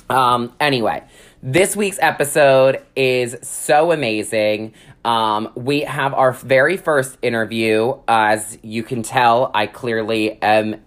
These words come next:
in love with the T L C show, ninety Day Fiancé.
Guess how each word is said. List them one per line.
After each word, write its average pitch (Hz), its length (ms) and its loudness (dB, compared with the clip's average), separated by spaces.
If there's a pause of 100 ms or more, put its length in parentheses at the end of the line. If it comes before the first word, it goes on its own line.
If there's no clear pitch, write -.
in 110 280 0
love 104 260 0
with 110 440 0
the 107 160 -6
T 117 240 -2
L 107 120 4
C 113 240 -6
show, 107 460 2 (240)
ninety 110 340 0
Day 117 200 2
Fiancé. 104 800 0